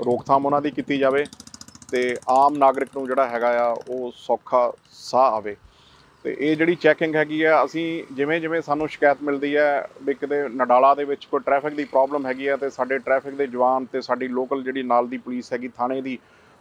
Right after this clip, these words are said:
ਉਹ, ਉਹ ਅਸੀਂ, ਅ, ਜਿਹੜੀ ਰੋਂਗ ਪਾਰਕਿੰਗ ਵਗੈਰਾ ਹੈਗੀ ਆ, ਉਹਨੂੰ ਅਸੀਂ ਸੁਧਾਰਨ ਵਾਸਤੇ ਟ੍ਰੈਫਿਕ ਦੇ ਚਲਾਨ ਵੀ ਕਰਾਉਂਦੇ ਹਾਂ। ਔਰ ਇਹ ਸਾਡੀ ਜਿਹੜੀ ਆ ਅਪਰਾਧ ਨੂੰ ਰੋਕਣ ਵਾਸਤੇ ਇੱਕ ਇਹ ਬਹੁਤ ਵਧੀਆ ਜ਼ਰੀਆ ਹੈਗਾ ਕਿ ਜੇ ਆਪਾਂ ਮੋਟਰਸਾਈਕਲ ਨੂੰ ਚੈੱਕ ਕਰਾਂਗੇ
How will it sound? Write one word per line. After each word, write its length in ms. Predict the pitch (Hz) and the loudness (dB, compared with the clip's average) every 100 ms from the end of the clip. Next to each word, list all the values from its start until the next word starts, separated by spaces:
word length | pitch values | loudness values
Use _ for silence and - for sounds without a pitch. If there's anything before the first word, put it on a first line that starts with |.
| - | -4
ਉਹ, 320 | 147 147 147 | -2 0 0
ਉਹ 200 | 135 160 | 2 2
ਅਸੀਂ, 360 | 143 156 151 135 | 0 -2 -4 -6
ਅ, 640 | - _ - 120 120 117 | -10 _ -4 2 4 2
ਜਿਹੜੀ 260 | 113 131 143 127 _ 123 | 0 -4 -4 -6 _ 0
ਰੋਂਗ 240 | 127 147 143 | 2 2 4
ਪਾਰਕਿੰਗ 360 | 139 135 147 139 | 4 4 -2 -6
ਵਗੈਰਾ 320 | 131 131 127 | -2 0 0
ਹੈਗੀ 260 | 123 127 | -2 -4
ਆ, 100 | 131 | -4
ਉਹਨੂੰ 360 | 131 131 139 139 | -2 -4 -6 -6
ਅਸੀਂ 300 | - 131 120 - _ _ | -6 -8 -10 -14 _ _
ਸੁਧਾਰਨ 440 | 143 135 123 117 | 2 4 4 2
ਵਾਸਤੇ 300 | 123 120 131 | 0 0 -2
ਟ੍ਰੈਫਿਕ 360 | 117 120 117 139 | -4 -4 -4 -4
ਦੇ 120 | 143 | -4
ਚਲਾਨ 300 | 135 127 131 | 0 0 0
ਵੀ 120 | 143 | -2
ਕਰਾਉਂਦੇ 340 | 139 131 131 151 | 0 0 0 -2
ਹਾਂ। 100 | 170 _ _ _ _ - | -4 _ _ _ _ 2
ਔਰ 180 | 139 156 | 4 4
ਇਹ 80 | |
ਸਾਡੀ 300 | 156 147 156 | 2 0 0
ਜਿਹੜੀ 200 | 151 160 | 0 2
ਆ 80 | 160 | 4
ਅਪਰਾਧ 340 | 151 139 143 165 | 4 6 4 4
ਨੂੰ 120 | 156 | -2
ਰੋਕਣ 280 | 135 151 147 | -2 -4 0
ਵਾਸਤੇ 520 | 147 139 156 151 - - | 0 2 -2 -2 -4 -8
ਇੱਕ 320 | - 147 - | -8 -8 -4
ਇਹ 120 | 156 | -4
ਬਹੁਤ 480 | 139 - 127 139 151 | -4 -8 0 2 2
ਵਧੀਆ 300 | 131 143 160 | 0 0 0
ਜ਼ਰੀਆ 340 | 131 139 151 | 0 2 2
ਹੈਗਾ 240 | 120 123 143 | 2 0 0
ਕਿ 140 | 151 | -2
ਜੇ 140 | 131 143 | -2 0
ਆਪਾਂ 260 | 135 147 | 2 0
ਮੋਟਰਸਾਈਕਲ 580 | 139 127 143 143 139 147 | 0 -4 -2 -2 0 0
ਨੂੰ 260 | 147 147 139 | -2 -6 -2
ਚੈੱਕ 140 | 143 139 | -2 2
ਕਰਾਂਗੇ 360 | - 151 147 | 4 2 2